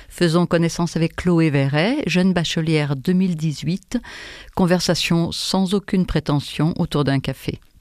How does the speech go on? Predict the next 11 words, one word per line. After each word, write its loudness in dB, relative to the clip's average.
Bonjour, 0
hein, -2
c'est 2
un, 6
c'est -8
Chloé, 2
c'est, 0
c'est, 0
c'est -6
intéressant 2
de, 4